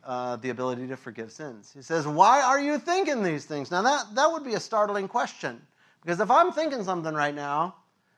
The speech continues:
and then all of a sudden he says, like, "Why are you thinking this thing?" You know, so right now if I said, you know, "Roman, why are you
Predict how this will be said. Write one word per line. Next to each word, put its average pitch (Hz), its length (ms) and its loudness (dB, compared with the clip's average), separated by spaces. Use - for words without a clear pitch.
and 170 100 -4
then 190 80 4
all 240 140 8
of 277 60 6
a - 20 0
sudden 254 140 0
he 208 60 0
says, 196 180 -2
like, 170 100 2
"Why 254 120 6
are 320 100 6
you 294 140 4
thinking 233 520 -2
this 208 240 -2
thing?" 185 260 -2
You 202 80 -4
know, 170 200 -4
so 190 140 -8
right 190 180 2
now 196 200 2
if 196 120 -2
I 180 100 0
said, 170 380 -4
you 170 80 -4
know, 175 120 2
"Roman, 220 440 8
why 214 140 10
are 294 120 6
you 247 420 0